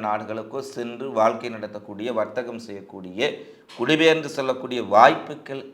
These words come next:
இருந்த போதிலும் கூட தங்களுடைய சொந்த நிலத்தை சியோனிசத்திற்கு விட்டு கொடுத்து விடக்கூடாது.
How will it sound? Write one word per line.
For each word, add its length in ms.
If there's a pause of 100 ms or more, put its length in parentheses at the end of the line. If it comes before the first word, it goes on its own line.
இருந்த 360
போதிலும் 440
கூட 200 (720)
தங்களுடைய 520 (160)
சொந்த 400
நிலத்தை 400 (380)
சியோனிசத்திற்கு 840
விட்டு 240
கொடுத்து 320
விடக்கூடாது. 800